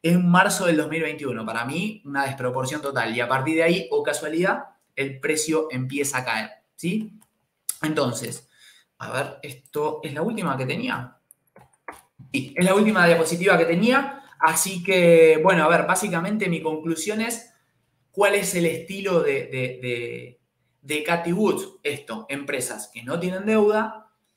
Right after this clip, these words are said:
y empresas tecnológicas y disruptivas con altas tasas de crecimiento en ventas y con buenos márgenes.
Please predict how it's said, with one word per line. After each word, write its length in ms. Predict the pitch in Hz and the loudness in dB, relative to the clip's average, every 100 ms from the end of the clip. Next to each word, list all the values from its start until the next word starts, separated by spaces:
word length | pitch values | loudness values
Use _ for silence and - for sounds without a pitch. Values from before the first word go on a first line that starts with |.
| _ _ | _ _
y 300 | 190 214 214 | -8 -6 -6
empresas 440 | 147 175 170 170 165 | -6 -6 -6 -6 -8
tecnológicas 880 | 160 160 175 190 214 208 202 - - | -8 -4 -4 -2 -4 -2 -2 -4 -10
y 120 | 151 | -10
disruptivas 1120 | 147 135 139 147 - 185 175 202 214 - - | -10 -8 -6 -6 -4 0 2 2 -2 -10 -16
con 240 | - 135 151 | -8 -4 -2
altas 340 | 226 220 - | 0 -2 -4
tasas 220 | 196 180 | -4 -2
de 100 | 170 | -2
crecimiento 480 | 156 147 151 175 175 | -2 -4 -4 -6 -4
en 100 | 175 | -2
ventas 420 | 185 185 208 214 - _ - | -4 -4 -4 -4 -8 _ -4
y 160 | 220 | -2
con 160 | 190 175 | 0 0
buenos 240 | 160 147 | 0 -2
márgenes. 560 | 127 113 110 104 - | -4 -6 -8 -14 -16